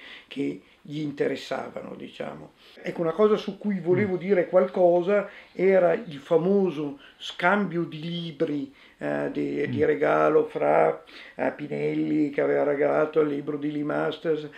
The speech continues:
Speaker 1: eh, a Calabresi, eccetera. Allora, eh, chi ha avuto qualcosa da ridire sull'argomento, secondo me è, mm, persona, eh,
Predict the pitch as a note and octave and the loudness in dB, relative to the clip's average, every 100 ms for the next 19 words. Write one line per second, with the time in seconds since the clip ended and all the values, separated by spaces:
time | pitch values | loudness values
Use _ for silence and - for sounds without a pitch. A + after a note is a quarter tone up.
0 | - - - D3 D3+ D3 D3 D3 - D#3 | -18 -16 -6 -4 -2 -2 -2 -4 -2 0
1 | D3+ D#3+ F3 C#3+ D3 - D#3 C#3 D3 D3+ | 2 2 0 0 -6 -4 -4 -4 -6 -8
2 | E3 - _ _ _ - C3 C#3 C#3 - | -10 -16 _ _ _ -8 -6 -4 -8 -12
3 | - - A3+ - - - - G#3+ B3 - | -16 -14 -14 -16 -20 -18 -4 0 0 -2
4 | - C3+ D3+ F#3 - E3 D3+ C3 - F3 | -8 -6 -6 -8 -6 -6 -4 -4 0 0
5 | F3 D3+ C#3+ C#3+ C#3 D#3+ D#3+ C#3 C3 - | 2 2 0 -2 -6 -6 -4 -4 -4 -10
6 | - - - C3+ C3+ C3+ D3+ D3+ C3+ B2+ | -20 -20 -14 -8 -6 -4 -4 -2 -4 -6
7 | - F3+ F#3+ - - - - - D3+ D#3+ | -6 -6 -6 -12 -20 -16 -12 -8 -2 0
8 | E3+ E3 - - C#3 C#3+ C#3 - - _ | 2 0 -4 -10 -6 -4 -4 -8 -20 _
9 | E3+ D#3+ D#3+ D3 B3 - _ _ _ _ | -20 -20 -20 -20 -20 -20 _ _ _ _
10 | _ - C3 - D#3+ D#3 D#3 D3 C#3+ - | _ -14 -12 -8 -4 0 0 -2 -4 -10
11 | _ _ _ _ D3 C#3+ C#3 - | _ _ _ _ -12 -10 -12 -14